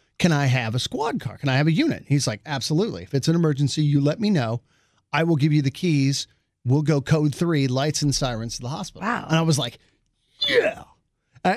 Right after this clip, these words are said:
Speaker 1: and maybe a little too excited when he said yes, and that probably gave me away. And so my wife gave birth ten weeks early
Speaker 2: Mm.
Speaker 1: to my twins. And so I got on the radio. I was at work when it happened.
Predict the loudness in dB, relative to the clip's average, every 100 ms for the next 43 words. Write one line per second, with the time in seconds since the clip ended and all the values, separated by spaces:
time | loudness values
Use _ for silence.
0 | 2 2 4 2 2 2 2 0 2 2
1 | 2 2 2 2 2 4 2 2 2 2
2 | 2 0 -2 -4 -4 -4 -2 -2 0 0
3 | 2 0 0 2 0 -2 -4 -2 0 0
4 | 0 -2 -6 -12 -2 0 2 0 -2 0
5 | 0 0 -2 -2 -6 -8 -2 0 2 0
6 | -2 -6 -8 -10 -14 -8 -8 -8 -8 0
7 | 2 2 0 -2 -2 0 0 -2 -6 _
8 | -4 0 2 2 0 0 0 0 -2 _
9 | _ _ _ _ _ _ 0 0 2 0
10 | 2 2 2 2 2 0 0 2 2 0
11 | 0 2 2 2 0 -6 -12